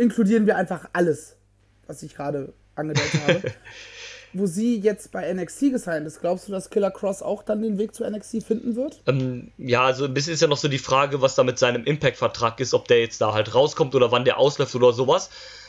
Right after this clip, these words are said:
Speaker 2: Aber ich denke, dass der ganz gute Chancen hat, da auch bei N X T zu landen, wenn das, äh, dieses Vertragssache da mit Impact geregelt ist.
Speaker 1: Ja, also ich, ich kann's mir tatsächlich auch vorstellen.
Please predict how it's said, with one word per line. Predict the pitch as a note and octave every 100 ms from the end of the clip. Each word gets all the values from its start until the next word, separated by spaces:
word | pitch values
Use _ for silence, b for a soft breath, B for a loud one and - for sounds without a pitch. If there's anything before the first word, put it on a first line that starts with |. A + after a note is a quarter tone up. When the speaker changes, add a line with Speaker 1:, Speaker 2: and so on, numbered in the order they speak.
| B
Speaker 2:
Aber | C3
ich | C#3 -
denke, | D3 F#3 F3 G3 G3+ F3 D3+ _ _ _ _ -
dass | C#3
der | D3
ganz | C3+ C#3+ -
gute | D3
Chancen | C3+ D3+ C3 C#3
hat, | C3 C3
da |
auch | A#2+ -
bei | A2+
N | A2+
X | -
T | A#2
zu | -
landen, | A2 A2 A2+ A2
wenn | A2+ A#2
das, | A2 A2 -
äh, | A#2+ A2 A2 A2
dieses | A#2 A2
Vertragssache | A#2+ - A#2 - A2
da | A2+
mit | A2 A#2
Impact | A2 A2
geregelt | A2 A2 G#2+ G2
ist. | G#2+ - _ b b b b b b b b _ _ -
Speaker 1:
Ja, | A#2+ C#3+ D#3
also | D3+ E3
ich, | - -
ich | E3+
kann's | - F#3 -
mir | E3+
tatsächlich | D#3+ E3+ E3+
auch | -
vorstellen. | F3 F3 - D#3+